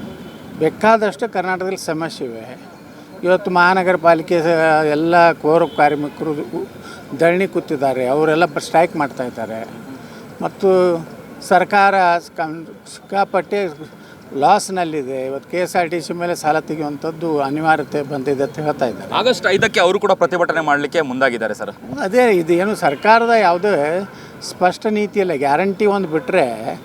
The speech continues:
Speaker 1: ಇವರು ಯಾರು ದುಡಿತಾ ಇದ್ದಾರೆ ಅವ್ರಿಗೆ ನಾವು, ಆ, ಸಂಬಳ ಕೊಡ್ತಾ ಇಲ್ಲ,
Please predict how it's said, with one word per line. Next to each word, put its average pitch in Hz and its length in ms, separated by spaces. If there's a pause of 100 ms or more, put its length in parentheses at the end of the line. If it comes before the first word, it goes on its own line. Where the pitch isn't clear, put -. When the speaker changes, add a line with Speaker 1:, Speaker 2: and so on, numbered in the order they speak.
(460)
Speaker 1:
ಇವರು 214 640 (160)
ಯಾರು 190 360
ದುಡಿತಾ 214 300
ಇದ್ದಾರೆ 240 300
ಅವ್ರಿಗೆ 233 180
ನಾವು, 220 280
ಆ, 160 400 (260)
ಸಂಬಳ 190 360
ಕೊಡ್ತಾ 214 320
ಇಲ್ಲ, 170 180